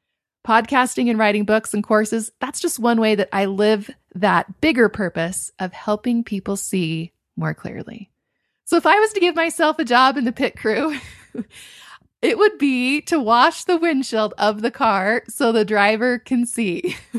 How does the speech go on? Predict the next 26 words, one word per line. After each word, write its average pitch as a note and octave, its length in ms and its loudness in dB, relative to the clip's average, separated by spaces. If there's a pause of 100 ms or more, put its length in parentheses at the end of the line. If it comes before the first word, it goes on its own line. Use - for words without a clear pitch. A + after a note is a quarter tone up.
<laughs> - 360 -16
I D#4+ 80 0
really E4+ 640 2
thought F4+ 260 4
about C4+ 240 0
this A3+ 160 -2
a C#4+ 60 -2
lot, C#4 300 0
as A3 200 -4
you A#3 80 -4
can A#3+ 160 -4
see. F#3 340 -8 (840)
As C4 120 4
I A4 120 2
meditate D#4+ 580 2
each A#3+ 240 -6
morning G#3+ 420 0
on G3+ 240 2
my G#3+ 140 2
purpose, G#3 800 -4 (200)
I A#3 280 0
keep A#3 340 -6
this G3+ 280 -4
image E3 280 -6
in F3 140 -4
mind. - 380 -12